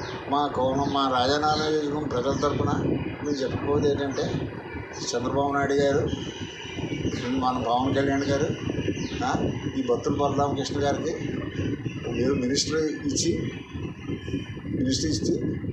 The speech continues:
చాలా అభివృద్ధిలో మా నియోజకవర్గాన్ని నడిపిస్తారు, మినిస్ట్రీ ఇస్తారని ఆశిస్తూ, ఆ ప్రజలందరూ ఇప్పుడు మా రాజానగరం నియోజకవర్గ ప్రజలందరూ ఆశిస్తున్నారు. రేపు నాలుగో తారీఖున కౌంటింగ్ అయిన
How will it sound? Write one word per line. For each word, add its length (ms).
చాలా 180
అభివృద్ధిలో 720
మా 280
నియోజకవర్గాన్ని 600
నడిపిస్తారు, 460
మినిస్ట్రీ 360
ఇస్తారని 380
ఆశిస్తూ, 460
ఆ 80
ప్రజలందరూ 720
ఇప్పుడు 180
మా 360
రాజానగరం 460
నియోజకవర్గ 440
ప్రజలందరూ 680
ఆశిస్తున్నారు. 540
రేపు 120
నాలుగో 400
తారీఖున 420
కౌంటింగ్ 440
అయిన 160